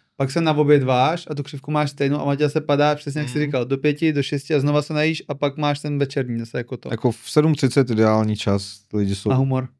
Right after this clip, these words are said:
Speaker 2: No, přesně, do devíti, do devíti třiceti a je to super, no. A pak máš dvojáky a musíš to udělat prostě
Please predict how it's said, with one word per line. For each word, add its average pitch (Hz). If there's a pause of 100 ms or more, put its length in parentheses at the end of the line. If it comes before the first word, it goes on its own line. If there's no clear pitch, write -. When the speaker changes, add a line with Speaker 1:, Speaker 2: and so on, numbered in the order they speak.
(140)
Speaker 2:
No, 107
přesně, 101
do 104
devíti, 113
do 107
devíti 107
třiceti 104
a 95
je 87
to 98
super, -
no. 82 (540)
A 95
pak 101
máš 107
dvojáky 101
a 104
musíš 101
to 95
udělat 85
prostě 82